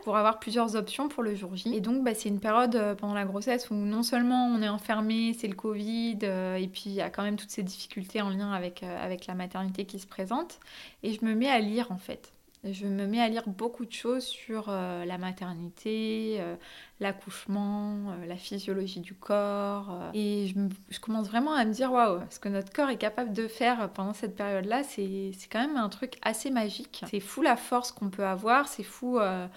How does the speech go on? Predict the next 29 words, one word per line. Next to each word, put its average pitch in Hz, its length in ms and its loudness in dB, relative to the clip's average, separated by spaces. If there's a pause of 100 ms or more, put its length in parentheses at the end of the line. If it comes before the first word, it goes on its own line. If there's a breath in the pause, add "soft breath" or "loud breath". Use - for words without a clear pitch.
(200 loud breath)
toutes - 180 -12
les 214 80 0
transformations 233 720 0
qu'on 208 180 -6
vit 208 180 -4
de 208 80 -4
l'intérieur. 196 720 -2
Et 196 100 0
vraiment, 226 560 2
j'ai 208 140 0
envie 208 240 0
de 226 60 -2
vivre 226 140 -4
ça 262 320 4
le 220 160 4
plus - 160 -4
naturellement 226 560 0
possible. 220 380 -2
En 226 60 0
fait, 247 180 -2
plus - 140 -2
le 285 80 -2
temps 247 160 2
passe 285 260 2
et 214 60 -2
plus 254 180 -2
je 247 80 -2
me 220 100 2
dis, « 262 440 0